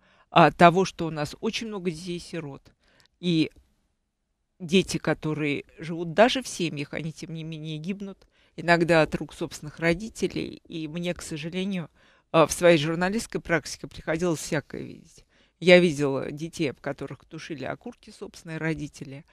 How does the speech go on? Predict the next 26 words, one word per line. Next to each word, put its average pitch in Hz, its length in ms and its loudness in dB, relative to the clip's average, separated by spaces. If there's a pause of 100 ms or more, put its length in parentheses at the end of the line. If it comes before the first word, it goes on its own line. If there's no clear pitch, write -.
(420)
и, 170 360 2
а, 165 280 8
детей-отказников, 160 1400 2
к - 20 -
которым 160 420 -6
не 156 100 -12
подходил 160 500 -2
никто, 147 580 -10 (380)
а, 151 220 4
кроме 156 440 -2
медсестер 160 640 -8
в - 80 -20
костюмах 151 560 -6
фактически - 560 -10
химзащиты, 147 800 -6 (360)
потому 156 300 0
что 170 160 -6
эти 151 200 -8
детишки 160 600 -12
были, 135 560 -6 (400)
а, 147 320 0 (300)
с - 120 -12
вич-инфекцией, 214 840 -10 (580)
и 170 180 2
они 165 340 4
д-, 151 120 -8